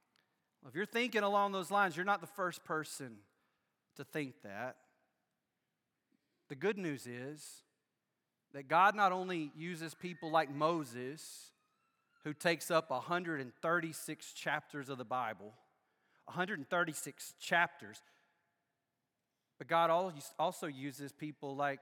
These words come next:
Shamgar, who gets two verses.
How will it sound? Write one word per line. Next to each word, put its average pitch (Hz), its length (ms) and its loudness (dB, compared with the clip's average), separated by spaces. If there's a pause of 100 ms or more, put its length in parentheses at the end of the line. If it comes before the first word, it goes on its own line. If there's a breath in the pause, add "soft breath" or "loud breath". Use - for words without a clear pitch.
(520)
Shamgar, 127 640 -2 (1200)
who 156 80 -6
gets 147 200 -8
two 175 180 -6
verses. 147 640 -4